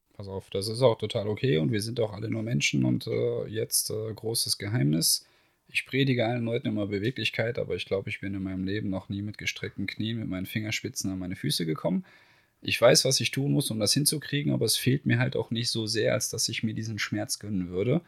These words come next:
Also ich bin da auch nicht frei von. Und letzten Endes, äh, es geht ja auch nicht darum, immer alles richtig zu machen, sondern es geht darum, dass wenn man merkt, ich bekomme wieder ein Problem,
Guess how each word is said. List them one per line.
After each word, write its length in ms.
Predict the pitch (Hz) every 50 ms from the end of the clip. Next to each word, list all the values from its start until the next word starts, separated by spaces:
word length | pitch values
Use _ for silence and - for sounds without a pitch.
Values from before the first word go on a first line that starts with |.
| _ _ _ _ _ _ _ _ _ _ -
Also 160 | - 101 104 107
ich 240 | - - 117 117
bin 100 | 110 120
da 80 | 127 123
auch 100 | 117 -
nicht 160 | 85 82 -
frei 200 | - - 82 98
von. 240 | - - - 98 104 _ _ _ _ _ _ _ _
Und 160 | - 101 101 98
letzten 300 | 110 110 - - - 95
Endes, 340 | 98 123 139 143 139 -
äh, 200 | 127 123 123 -
es 120 | - - -
geht 160 | 131 131 139
ja 80 | 156 139
auch 60 | 135
nicht 180 | 139 - -
darum, 320 | 117 113 123 135 139 131 - _ _ -
immer 440 | 131 139 156 160 160 165 165 156 _ _ _
alles 380 | - 120 131 139 147 147 - -
richtig 360 | 160 156 - - 98 - -
zu 120 | - 104
machen, 340 | 101 101 98 - - 98 95
sondern 220 | 95 101 104 101 95
es 80 | -
geht 180 | - 110 113 -
darum, 240 | 131 131 143 151 139
dass 160 | 110 - -
wenn 100 | 101 101
man 140 | 98 95 95
merkt, 300 | 95 95 120 143 - 110
ich 120 | 110 -
bekomme 400 | - 101 - - 117 123 113 107
wieder 180 | 113 113 110 98
ein 120 | 101 107
Problem, 640 | - - 104 - 107 107 113 127 135 160 180 180